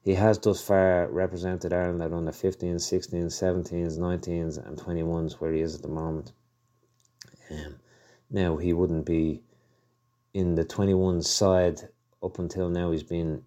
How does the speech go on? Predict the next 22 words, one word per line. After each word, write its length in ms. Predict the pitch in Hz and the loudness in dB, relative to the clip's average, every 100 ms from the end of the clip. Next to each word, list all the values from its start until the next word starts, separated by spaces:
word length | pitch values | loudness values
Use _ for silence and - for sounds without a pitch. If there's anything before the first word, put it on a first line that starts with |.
| _ | _
in 220 | 98 95 85 | -4 -2 -2
squads 440 | - 92 92 80 | -2 2 2 0
and 80 | 85 | -4
then 120 | 82 | -2
out 220 | 85 90 | 0 0
of 60 | 85 | -2
squads. 580 | - 87 87 85 - - _ _ _ _ _ _ | -2 0 0 -2 -10 -18 _ _ _ _ _ _
Um, 460 | 85 85 82 76 - _ _ _ _ _ _ _ _ _ _ _ _ _ _ _ _ _ | -8 -6 -6 -6 -10 _ _ _ _ _ _ _ _ _ _ _ _ _ _ _ _ _
but 140 | 87 | -2
you'd 160 | 73 78 | -2 -2
imagine 480 | 85 87 98 78 - _ _ _ _ _ | -2 -2 -2 -6 -8 _ _ _ _ _
now 340 | 85 80 78 73 - _ _ | -10 -8 -8 -10 -18 _ _
he's 140 | - | -12
gonna 240 | 85 78 71 | -8 -6 -4
be 240 | 78 78 | -2 -2
a 60 | 76 | -2
mainstay 720 | 78 80 78 - 80 78 76 | -2 -4 -6 -6 -4 -2 -2
in 280 | - 78 | -4 -8
the 260 | 76 78 78 - | -4 -4 -6 -8
under 180 | 82 76 | -8 -8
twenty-one 480 | - 80 76 82 | -8 -6 -4 -6
side. 380 | 76 - 80 78 | -6 -4 -4 -4